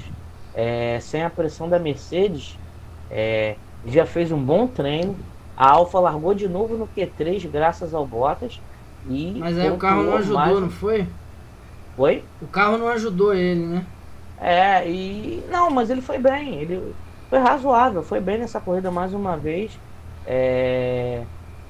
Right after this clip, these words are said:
Speaker 1: Acho que hoje, atualmente, as piores equipes da Fórmula um são as equipes de motor Mercedes.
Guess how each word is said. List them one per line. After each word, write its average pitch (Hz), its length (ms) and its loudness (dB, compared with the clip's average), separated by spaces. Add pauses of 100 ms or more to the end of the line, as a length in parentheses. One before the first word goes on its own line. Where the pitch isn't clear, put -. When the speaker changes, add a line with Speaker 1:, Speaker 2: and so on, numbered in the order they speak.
(140)
Speaker 1:
Acho 220 380 4 (120)
que 180 220 -6
hoje, 175 380 4
atualmente, 175 540 0
as - 80 -12
piores 180 400 -2
equipes - 680 -8
da 131 80 -2
Fórmula 143 520 -6
um 165 180 -8 (720)
são 151 160 -2
as 160 100 -2
equipes 156 380 -8
de 156 80 -8
motor 165 340 -6
Mercedes. 151 800 -6